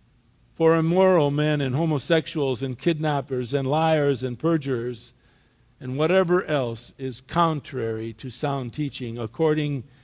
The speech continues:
to the glorious gospel," the glorious gospel of the blessed God, Paul writes, "with which I have been entrusted."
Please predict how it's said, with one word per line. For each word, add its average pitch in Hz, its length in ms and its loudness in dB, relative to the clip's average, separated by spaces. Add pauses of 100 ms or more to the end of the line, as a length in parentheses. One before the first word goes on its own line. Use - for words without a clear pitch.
(160)
to 147 100 -10
the 135 100 -2
glorious 170 840 0 (120)
gospel," 123 800 -8 (960)
the 123 80 -10
glorious 160 920 0 (160)
gospel 135 800 -4 (800)
of 123 180 -8
the 127 120 0
blessed 139 600 0
God, 123 560 -4 (840)
Paul 147 340 2
writes, 139 340 2
"with 143 320 -2
which 139 400 2
I 139 560 -2
have 113 600 -6
been 127 360 -4
entrusted." 117 840 -8